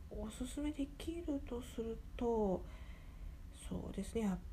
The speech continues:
ぱりあの、加藤太蔵先生ですかね。加藤太蔵先生の本を読めば、もう嫌でもこう、自分のこう、本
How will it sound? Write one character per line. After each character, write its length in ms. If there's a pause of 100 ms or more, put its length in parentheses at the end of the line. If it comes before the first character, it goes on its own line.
(140)
ぱ 140
り 120
あ 80
の、 120
加 200
藤 120
太 200
蔵 120
先 200
生 180
で 120
す 100
か 120
ね。 240 (320)
加 80
藤 140
太 180
蔵 120
先 160
生 180
の 160
本 480
を 100 (640)
読 100
め 220 (100)
ば、 540 (520)
も 280
う 80
嫌 180
で 120
も 220
こ 100
う、 40
自 120
分 220
の 220
こ 420 (480)
う、 40
本 160